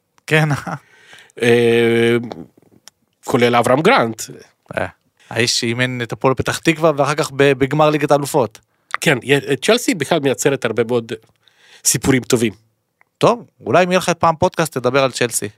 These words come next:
Speaker 2: אנחנו נדבר הרבה על צ'לסי בפודקאסט הזה.
Speaker 1: אה, טוב, יופי. אז זהו, עד כאן, אה, האיש עם ההחלטה ההזויה ביותר שנלקחה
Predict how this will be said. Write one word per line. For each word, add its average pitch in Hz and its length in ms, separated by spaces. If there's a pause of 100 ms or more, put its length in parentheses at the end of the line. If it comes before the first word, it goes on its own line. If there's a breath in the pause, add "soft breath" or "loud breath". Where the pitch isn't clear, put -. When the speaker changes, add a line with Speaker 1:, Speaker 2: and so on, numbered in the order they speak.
Speaker 2:
אנחנו 160 280
נדבר 196 220
הרבה 170 220
על 190 60
צ'לסי 113 260
בפודקאסט 92 440
הזה. 87 200
Speaker 1:
אה, 127 180 (500)
טוב, 214 160 (100)
יופי. 165 300 (440 soft breath)
אז 120 100
זהו, 208 320
עד 175 180
כאן, 202 400
אה, 147 240
האיש 185 300
עם 170 120
ההחלטה 151 460
ההזויה 147 760
ביותר 147 500
שנלקחה 147 580